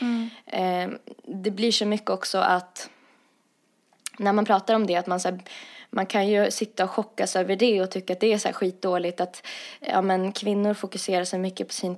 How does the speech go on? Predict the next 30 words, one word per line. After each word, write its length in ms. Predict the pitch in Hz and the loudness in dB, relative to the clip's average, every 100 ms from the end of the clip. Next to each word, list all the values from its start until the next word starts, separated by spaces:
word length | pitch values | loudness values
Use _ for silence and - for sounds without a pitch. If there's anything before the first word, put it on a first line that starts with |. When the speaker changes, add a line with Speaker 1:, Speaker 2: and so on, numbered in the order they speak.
| - - | -8 -8
Speaker 2:
sitt 240 | - 190 | -6 -2
utseende. 640 | 196 190 - 185 170 - - | -2 -2 -2 0 0 -2 0
Män 480 | 202 214 208 190 185 - - | 2 4 2 0 -6 -14 -8
och 180 | 190 - | -2 4
andra 500 | 196 180 180 185 185 - - | 4 2 2 2 2 -12 -6
fokuserar 500 | 214 185 - 180 185 | -6 -4 0 2 4
också 260 | 202 - | 0 -2
så 120 | 233 202 | 0 0
mycket 240 | 185 - | -2 -4
på 60 | - | -4
kvinnors 380 | - 175 170 | -4 -4 -2
utseende 520 | - 180 - 170 170 180 | -4 -4 -2 -2 0 0
och 100 | 185 | 2
det 120 | 190 | 0
blir 120 | 196 | 0
så 40 | 202 | -2
himla 140 | 175 | -2
centralt. 640 | 180 190 202 240 - 220 - - | 0 -2 4 4 4 -2 -12 -6
Speaker 1:
Mm. 140 | 240 226 | 0 2
Speaker 2:
Men 120 | 214 | 4
samtidigt 800 | 226 214 214 302 254 240 - - - | 4 4 4 2 4 2 -4 -18 -12
så 160 | - 208 | 0 2
är 140 | 202 | 4
det 60 | 208 | 4
ju 80 | |
typ 220 | 196 190 196 | 2 0 -2
lite 220 | 190 190 | -2 -2
som 240 | 202 185 | 0 2
att, 320 | 185 185 - - - - | 2 0 -12 -20 -20 -4
eh, 360 | 185 180 175 | 0 2 2